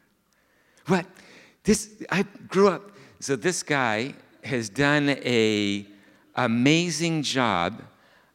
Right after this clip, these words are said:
unpacking, he says, the best way to understand Genesis one and two. So the first five books of the Bible are called the Pentateuch.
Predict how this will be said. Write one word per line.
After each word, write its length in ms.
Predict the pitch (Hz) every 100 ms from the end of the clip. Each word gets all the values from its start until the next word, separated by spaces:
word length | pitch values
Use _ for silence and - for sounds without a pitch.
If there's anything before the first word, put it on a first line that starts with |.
| _ -
unpacking, 1040 | 147 170 185 160 - 165 160 - 101 95
he 140 | 117
says, 300 | - 131 110
the 100 | 117
best 460 | - 156 160 175 -
way 420 | 139 110 90 101
to 180 | 113 147 123
understand 640 | 139 139 131 135 123 113
Genesis 520 | - 120 123 - -
one 180 | 120 120
and 80 | 113
two. 180 | 95 -
So 240 | - 98 - - - _ _ _
the 80 | 123
first 340 | - 175 185 -
five 240 | 139 143
books 220 | 147 -
of 80 | 160
the 60 | 156
Bible 400 | 98 90 101 110
are 80 |
called 260 | - 101 95
the 80 | -
Pentateuch. 680 | - 175 - - 73 -